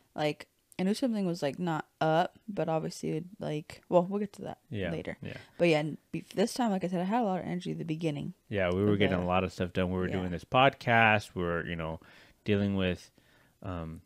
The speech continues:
Speaker 2: just life and stuff like that. And we just
Speaker 1: Mm-hmm.
Speaker 2: had, a, we were always out doing stuff, right? We were
Speaker 1: Yeah.
Speaker 2: always
Speaker 1: Oh, yeah.
Speaker 2: out going for walks, going out and,
Speaker 1: Advent-,
Speaker 2: and
Speaker 1: little
Speaker 2: going to, like, yeah, little events
Speaker 1: adventures.
Speaker 2: for the family and stuff. We were doing a
Speaker 1: as
Speaker 2: lot.
Speaker 1: much as we could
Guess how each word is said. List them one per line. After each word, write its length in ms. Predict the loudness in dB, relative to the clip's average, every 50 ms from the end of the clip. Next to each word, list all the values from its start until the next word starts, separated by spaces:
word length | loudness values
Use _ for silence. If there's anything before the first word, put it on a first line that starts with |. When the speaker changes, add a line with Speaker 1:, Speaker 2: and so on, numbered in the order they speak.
| _ _ _ _
Speaker 2:
just 240 | -4 -4 -4 -4 -4
life 380 | -4 -2 0 0 -2 -2 -4 -10
and 100 | -10 -10
stuff 140 | -8 -8 -6
like 100 | -6 -4 -4
that. 140 | -4 -4 -4
And 100 | -6 -6
we 80 | -8
just 140 | -6 -6 -6
Speaker 1:
Mm-hmm. 80 | -6 -4
Speaker 2:
had, 100 | -4 -4
a, 60 | -4
we 100 | -4 -4
were 120 | -4 -2
always 320 | 2 2 4 4 2 2 2
out 300 | 2 2 2 0 0 -4
doing 280 | -6 -4 -2 -2 -2 -4
stuff, 240 | -6 -8 -10 -12 -12 _ _ _ _ _ _
right? 180 | -12 -10 -8 -8
We 100 | -8 -6
were 60 | -4
Speaker 1:
Yeah. 120 | -4 -2 -2
Speaker 2:
always 320 | -2 -4 -2 -2 -2 -2
Speaker 1:
Oh, 40 | -2
yeah. 200 | -2 -2 0 0
Speaker 2:
out 140 | 0 0 0
going 220 | 0 -2 -2 -2
for 140 | -2 -4 -6 -6
walks, 680 | -2 2 4 6 8 8 8 6 6 4 0 -4 -10 -4
going 260 | -2 0 0 0 0
out 180 | -2 -4 -6 -8 -12
and, 240 | -12 -10 -8 -8 -6
Speaker 1:
Advent-, 80 | -6 -4 -4
Speaker 2:
and 100 | -4 -2 0
Speaker 1:
little 180 | 0 2 2
Speaker 2:
going 120 | 2 0 0
to, 60 | 0
like, 180 | -2 -2 -2 -4
yeah, 80 | -2 -2
little 220 | 0 0 0 0 -2
events 220 | -2 -2 -4 -4 -6
Speaker 1:
adventures. 40 |
Speaker 2:
for 60 | -6 -6
the 80 | -10 -10
family 400 | -6 -4 -2 -2 0 0 -2 -2
and 80 | -4 -4
stuff. 140 | -6 -6
We 80 | -4 -4
were 100 | -4 -4
doing 200 | -4 -6 -6 -6
a 40 | -4
Speaker 1:
as 80 | -2 0
Speaker 2:
lot. 60 | 0
Speaker 1:
much 120 | 0 2 0
as 100 | 0 0
we 80 | -2
could 400 | -6 -4 -2 0 0 0 0 -4